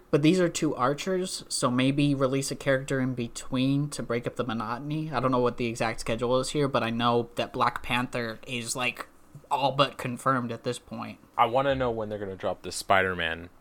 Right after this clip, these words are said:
Speaker 2: D L C.
Speaker 1: It's gotta be sometime in the first half of next year.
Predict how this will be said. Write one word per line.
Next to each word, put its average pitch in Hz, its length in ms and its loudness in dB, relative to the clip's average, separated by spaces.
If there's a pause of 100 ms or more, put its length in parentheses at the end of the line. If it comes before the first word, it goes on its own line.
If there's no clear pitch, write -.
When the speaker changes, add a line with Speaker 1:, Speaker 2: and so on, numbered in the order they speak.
(160)
Speaker 2:
D 98 160 -4
L 87 140 -6
C. - 240 -6 (640)
Speaker 1:
It's 127 120 -12
gotta 139 240 4
be 131 120 -2
sometime 127 440 0
in 123 60 -2
the 117 80 -6
first 120 320 -4
half 110 240 0
of 113 80 -8
next 110 320 -10
year. 113 240 -8